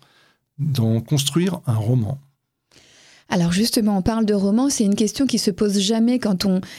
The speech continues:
Speaker 2: écrit normalement un roman, parce que c'est de la littérature, on ne cherche pas à savoir quelle est la part, euh, de fiction et de réalité, mais en fait, on est obligé de vous poser ces questions. Euh,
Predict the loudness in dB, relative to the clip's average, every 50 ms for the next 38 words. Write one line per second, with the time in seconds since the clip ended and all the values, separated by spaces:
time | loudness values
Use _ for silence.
0 | -10 -2 0 2 2 2 0 -2 0 2 2 2 2 2 2 2 2 2 2 2
1 | 2 2 2 2 2 2 4 4 2 2 2 0 -2 -2 0 0 0 0 0 0
2 | 2 2 2 2 0 2 0 0 0 0 -2 -2 0 0 2 2 4 2 2 2
3 | 0 0 -2 -2 -2 -4 -2 -2 -2 0 0 0 0 0 0 0 0 -2 -2 -2
4 | -2 0 2 2 2 0 0 0 0 0 0 0 -2 -2 -6 -10 -16 -14 -14 -14
5 | -8 -4 -2 0 2 2 2 0 0 0 -2 -2 0 0 2 2 2 2 2 2
6 | 2 0 0 2 2 2 0 0 0 0 2 2 2 2 2 0 -2 -2 -2 -2
7 | -2 -2 -6 -4 0 2 2 2 2 2 2 2 2 2 2 2 0 2 0 0
8 | 2 2 2 2 2 0 0 -2 0 0 -2 -2 -2 -2 0 2 2 2 0 -2
9 | -10 -20 -20 -20 -12 -4 -4 -4